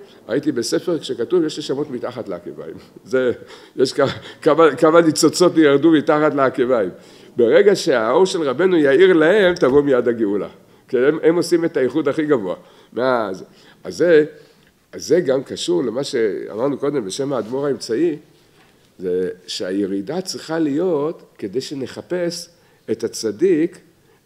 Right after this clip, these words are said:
את הצדיק שיכול לתת לנו את החסרונות האלה. לפעמים מ-, מ-,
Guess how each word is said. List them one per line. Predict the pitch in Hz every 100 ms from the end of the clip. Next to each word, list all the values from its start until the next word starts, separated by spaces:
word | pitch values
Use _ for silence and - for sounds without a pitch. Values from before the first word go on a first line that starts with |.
| 107
את | 117
הצדיק | 110 113 151 170
שיכול | 139 107 139
לתת | 143 135 127
לנו | 123
את | 110 113
החסרונות | 104 104 101 98 82 -
האלה. | 71 78 - _ _ _
לפעמים | 95 98 117 185 147
מ-, | 117 - - - 90 69
מ-, | 95